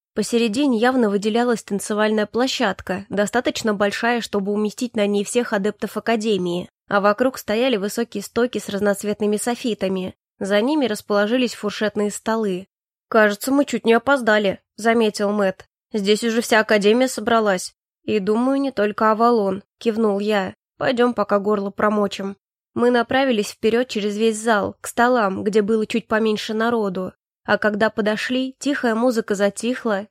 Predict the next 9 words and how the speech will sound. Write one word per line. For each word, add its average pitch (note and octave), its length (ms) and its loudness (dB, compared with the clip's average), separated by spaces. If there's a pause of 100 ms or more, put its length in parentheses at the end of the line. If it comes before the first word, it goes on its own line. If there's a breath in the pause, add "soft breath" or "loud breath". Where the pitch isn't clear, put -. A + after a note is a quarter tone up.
и A3 80 -8
через A3 240 0
мгновение A3 640 2
заиграла G#3+ 480 0
таинственная G#3+ 600 -2
мелодия, G#3 680 0 (100)
куда A#3 260 0
громче G3+ 400 -2
прежнего. G3 640 -2